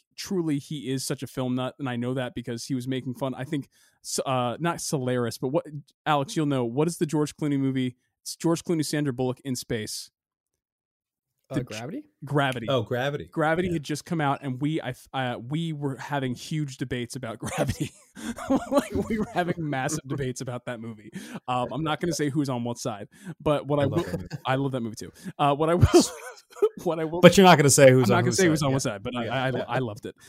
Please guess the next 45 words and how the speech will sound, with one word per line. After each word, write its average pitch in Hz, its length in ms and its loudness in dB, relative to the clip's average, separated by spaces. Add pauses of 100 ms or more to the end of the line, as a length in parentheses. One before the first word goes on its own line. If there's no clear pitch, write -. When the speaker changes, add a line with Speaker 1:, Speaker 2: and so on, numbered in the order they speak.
(160)
Speaker 1:
Uh, 147 280 4 (100)
but, 165 260 0 (180)
but 160 240 0
the, 165 480 -2 (120)
Speaker 3:
<laughs> - 140 -20
Speaker 1:
you 180 100 -2
know, 139 260 -2 (200)
I, 139 120 -16
w-, 147 380 -10
he 202 200 0
is, 180 100 2
has 156 220 -2
such 202 200 -2
a 208 40 -2
cinematic 131 460 0 (120)
eye. 113 360 -4 (360)
Um, 123 460 0
in, 139 320 -4
in 135 140 -6
two - 260 -8
senses. 120 400 -8
And 131 100 -4
number 156 200 -2
one, 131 340 -6 (160)
the 135 160 -10
tangible. 123 880 -8
He, 139 220 -10
uh, 120 160 -10
it 131 160 -10
seems 208 420 -4
that 147 140 -8
he 147 120 -8
loves 127 380 -6
the - 120 -18
tangible. 107 600 -10
He 123 160 -6
loves 127 540 -6 (360)
theater 147 440 -2
that, 127 300 -6
that 120 180 -4
really 127 400 0
shows 139 400 -4
you. 123 80 -10
So, 156 120 -2
like, 131 220 -2